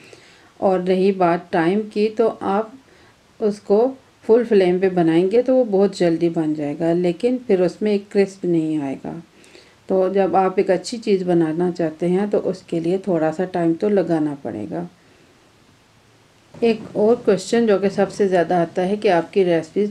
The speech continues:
बहुत लंबी होती हैं और ये बहुत ज़्यादा time लगता है recipe को देखने में। तो मैं श-, मैं short recipe बनाती भी नहीं हूँ क्योंकि मेरा channel ज़्यादातर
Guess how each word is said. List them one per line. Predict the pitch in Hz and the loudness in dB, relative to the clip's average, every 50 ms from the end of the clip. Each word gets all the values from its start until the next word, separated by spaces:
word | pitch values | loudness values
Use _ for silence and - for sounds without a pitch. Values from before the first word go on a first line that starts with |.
| 208 - | -4 -6
बहुत | 175 170 156 156 160 156 - 190 | -4 -2 -2 -2 -2 -4 -4 -2
लंबी | 170 160 156 156 160 170 | -2 0 0 0 0 2
होती | 180 185 180 185 - 202 | 0 0 -2 -2 -2 -2
हैं | 202 214 220 233 240 - - - - | -2 -2 -4 -6 -10 -12 -18 -12 -6
और | - 190 180 175 190 202 - | -2 0 0 0 -2 -4 -6
ये | - 196 202 | -4 -4 -4
बहुत | 190 180 175 165 165 165 160 | -4 -4 -4 -2 -2 -2 -2
ज़्यादा | - 165 165 165 180 | -2 -2 -2 -2 -2
time | 180 175 190 175 165 165 185 | -4 -2 0 0 0 0 -2
लगता | 185 185 180 180 - 202 | -2 -4 -4 -4 -2 -2
है | 196 | 0
recipe | 190 180 165 - - 202 196 | 0 -2 -4 -4 -6 -8 -6
को | 190 190 180 | -4 -4 -4
देखने | 170 160 156 156 - 170 180 185 | -2 -2 -4 -4 -4 -4 -4 -2
में। | 180 185 208 220 - - - - - - - - - - - - | -2 -4 -6 -8 -12 -18 -20 -20 -20 -20 -20 -20 -20 -8 -2 0
तो | 226 226 | 0 2
मैं | 220 220 226 233 240 | 2 0 0 -2 -2
श-, | 240 - - - - - | -4 -8 -12 -12 -8 -6
मैं | 202 196 190 185 185 202 233 | -4 -2 -2 -2 -2 -2 -4
short | 233 - - 202 180 175 175 180 | -6 -6 -2 0 2 2 2 0
recipe | 180 175 165 165 - - 202 190 | 0 -2 -2 -2 -2 0 0 0
बनाती | 180 185 170 165 156 151 - - 180 | 2 2 2 2 0 -2 -4 -4 -4
भी | 180 185 185 | -2 -2 0
नहीं | 190 196 190 190 196 | 0 0 0 0 0
हूँ | 208 214 220 226 214 | -2 -2 -4 -6 -4
क्योंकि | - 214 190 190 - 214 | 0 0 0 2 2 0
मेरा | 214 208 190 170 170 175 | 2 2 2 0 0 0
channel | 175 - 185 175 175 185 202 214 | -2 -2 -2 0 0 0 0 -2
ज़्यादातर | 196 202 185 170 165 175 175 220 220 240 | 0 2 2 2 2 2 2 2 0 0